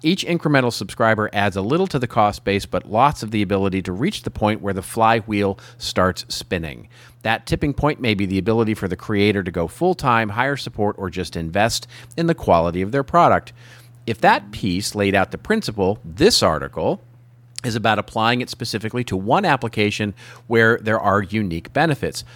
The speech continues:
subscription media models. There's been a lot of talk about the current battle between old media platforms like the New York Times and upstart newsletters on Substack.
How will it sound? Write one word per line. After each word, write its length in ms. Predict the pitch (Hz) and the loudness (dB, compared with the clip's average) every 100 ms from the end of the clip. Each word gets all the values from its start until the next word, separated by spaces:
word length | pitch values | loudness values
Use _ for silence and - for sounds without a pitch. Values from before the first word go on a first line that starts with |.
| - | -10
subscription 840 | - 101 - - 98 - 95 107 131 | -4 -4 -4 0 0 2 0 0 -4
media 640 | 117 143 190 123 95 78 - | -4 2 4 6 6 4 -2
models. 640 | 90 82 65 53 50 - - - - - | 0 2 0 -4 -10 -14 -14 -20 -14 0
There's 160 | 92 | 0
been 140 | 92 90 | 2 0
a 80 | |
lot 320 | 80 95 127 143 | 2 2 2 2
of 80 | |
talk 240 | - 113 110 | 0 0 0
about 200 | 104 101 | -2 -2
the 60 | |
current 320 | - 117 113 - | -2 -2 0 2
battle 240 | 95 101 | 0 0
between 320 | 92 - 87 - | -2 -2 -2 0
old 380 | 104 107 123 117 | 2 4 4 4
media 280 | 107 101 98 | 2 4 2
platforms 540 | 101 85 - 120 160 | 2 2 2 -4 0
like 160 | 85 - | 0 0
the 80 | |
New 100 | 87 | -2
York 220 | 82 76 - | -2 -4 -2
Times 380 | 127 147 147 | 0 2 2
and 100 | 113 | 0
upstart 460 | 123 165 - 135 - | 2 0 2 0 2
newsletters 520 | 110 110 101 98 92 | 0 2 2 2 0
on 120 | 90 | -2
Substack. 580 | 95 165 165 - 90 78 | 0 0 0 2 2 0